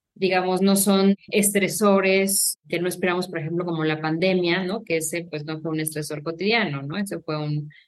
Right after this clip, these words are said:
estresor que no esperábamos. Sin embargo, cuando nos enfrentamos constantemente a estos estresores en nuestra vida diaria,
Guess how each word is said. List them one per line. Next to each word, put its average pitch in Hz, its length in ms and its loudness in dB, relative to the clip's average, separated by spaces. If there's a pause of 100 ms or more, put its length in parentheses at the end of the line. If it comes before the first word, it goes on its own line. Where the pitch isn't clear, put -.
(420)
estresor 170 440 -2
que 180 140 0
no 170 100 0
esperábamos. 170 880 0 (320)
Sin 202 220 6
embargo, 202 460 6
cuando 196 260 4
nos 196 560 0 (120)
enfrentamos 180 760 -2
constantemente 185 1000 0
a 165 100 2
estos 180 380 -4
estresores 180 760 -2
en 160 140 -2
nuestra 156 300 -8
vida 165 240 -2
diaria, 170 600 0